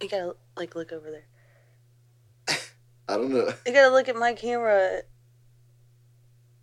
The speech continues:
Speaker 2: Is somebody hacking in my stream right now?
Speaker 1: <laughs> That was weird.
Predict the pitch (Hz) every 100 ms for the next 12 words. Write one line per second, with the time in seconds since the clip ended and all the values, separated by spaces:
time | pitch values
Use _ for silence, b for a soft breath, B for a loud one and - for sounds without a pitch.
0 | _ - - 139 131 147 131 120 120 151
1 | 139 135 139 123 113 - 120 120 127 143
2 | 147 139 160 220 214 226 226 214 208 -
3 | b b b b b b - - - 214
4 | 196 190 190